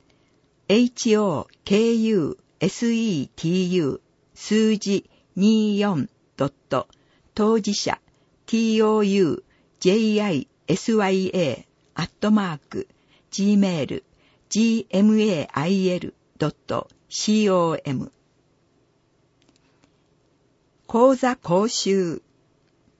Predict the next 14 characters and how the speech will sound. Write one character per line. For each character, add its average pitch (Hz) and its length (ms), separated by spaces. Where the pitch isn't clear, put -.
芦 226 240
原 233 380
認 226 260
知 247 140
症 226 260
サ 214 220
ポ 220 220
ー 196 40
タ - 140
ー 127 160
養 156 240
成 180 260
講 147 300
座。 - 200